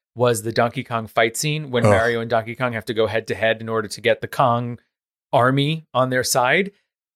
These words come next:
Speaker 1: You were waiting to see which power-up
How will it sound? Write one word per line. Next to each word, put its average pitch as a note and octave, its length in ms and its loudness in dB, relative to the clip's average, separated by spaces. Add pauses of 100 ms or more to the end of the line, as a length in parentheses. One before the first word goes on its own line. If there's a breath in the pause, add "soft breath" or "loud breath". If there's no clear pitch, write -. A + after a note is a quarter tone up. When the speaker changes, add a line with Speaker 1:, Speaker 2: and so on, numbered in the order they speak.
(560)
Speaker 1:
You D#3+ 240 2
were F#3+ 140 4
waiting D#3+ 400 -2
to F#3+ 120 -6
see C#3+ 440 -2
which B2+ 540 -2
power-up A#2 580 0